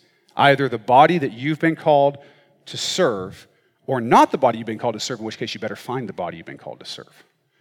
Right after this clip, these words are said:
That's what it is. It's not an option among many.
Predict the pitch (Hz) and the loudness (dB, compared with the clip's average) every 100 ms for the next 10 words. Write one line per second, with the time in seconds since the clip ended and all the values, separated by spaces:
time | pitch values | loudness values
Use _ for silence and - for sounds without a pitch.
0 | _ _ _ _ _ _ _ _ _ 135 | _ _ _ _ _ _ _ _ _ 0
1 | 139 139 123 104 - - _ - 131 143 | 2 -2 0 -2 -6 -18 _ -4 -4 4
2 | 175 180 - 127 123 127 - - 101 95 | 6 6 2 -2 2 0 0 -8 -6 -8
3 | 92 98 98 - | -10 -10 -12 -14